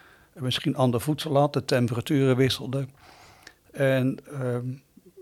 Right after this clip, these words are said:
maar zo'n grote ramp heeft eigenlijk gezorgd dat het grootste deel van die dieren uit, eh, uitgestorven zijn.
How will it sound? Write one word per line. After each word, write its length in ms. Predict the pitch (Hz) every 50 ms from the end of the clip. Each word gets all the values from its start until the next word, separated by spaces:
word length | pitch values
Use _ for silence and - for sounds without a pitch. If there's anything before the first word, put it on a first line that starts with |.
| - 180
maar 200 | 135 135 135 120
zo'n 140 | - 123 110
grote 320 | - 143 151 156 - -
ramp 280 | 127 113 123 131 147 160
heeft 200 | 143 143 139 -
eigenlijk 240 | - 127 131 131 -
gezorgd 300 | - 117 131 131 127 123
dat 160 | 127 123 -
het 80 | - -
grootste 340 | - - 139 131 - 131
deel 180 | 131 120 120 120
van 140 | 117 123 117
die 120 | 123 117
dieren 320 | 113 135 127 123 117 - -
uit, 240 | 110 123 123 - - 131 - 147
eh, 260 | 139 131 131 131 127 135 135 127 117 - _
uitgestorven 680 | 147 156 151 - - - - - 135 127 120 113 110
zijn. 400 | 101 113 113 107 - 135 185 -